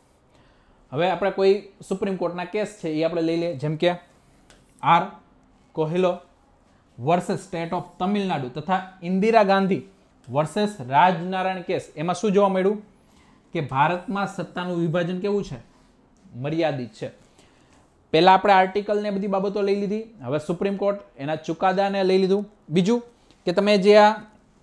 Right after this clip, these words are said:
અ, એક્ઝામની અંદર ઘણી વખત શું થતું હોય કે, અ,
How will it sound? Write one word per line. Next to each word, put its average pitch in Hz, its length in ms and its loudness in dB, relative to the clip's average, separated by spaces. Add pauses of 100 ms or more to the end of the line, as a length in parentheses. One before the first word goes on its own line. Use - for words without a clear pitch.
(1080)
અ, 147 360 -6
એક્ઝામની 196 460 0
અંદર 147 180 -6
ઘણી 151 180 -8
વખત 185 180 -6
શું 226 160 -8
થતું 170 160 -8
હોય 151 120 -8
કે, 160 180 -4
અ, - 760 -18